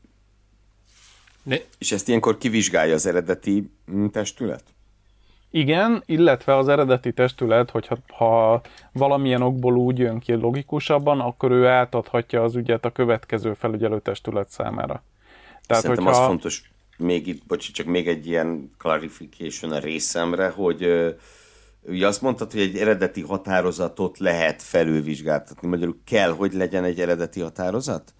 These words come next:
Speaker 3: Igen.
Speaker 2: Tehát új ügy, mint olyan nem tud előkerülni, ami korábban ügy se volt?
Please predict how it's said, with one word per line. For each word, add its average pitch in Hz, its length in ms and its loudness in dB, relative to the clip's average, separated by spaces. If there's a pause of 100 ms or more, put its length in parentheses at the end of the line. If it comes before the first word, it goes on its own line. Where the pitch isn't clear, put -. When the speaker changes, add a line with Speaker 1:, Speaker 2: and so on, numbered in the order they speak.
(640)
Speaker 3:
Igen. 131 180 0
Speaker 2:
Tehát 104 160 -2
új 147 360 4
ügy, 147 360 0
mint 107 240 2
olyan 95 220 4
nem 87 160 2
tud 82 180 -4
előkerülni, 87 680 0
ami 78 140 -2
korábban 82 520 -2
ügy 87 140 -14
se - 280 -2
volt? 57 400 -10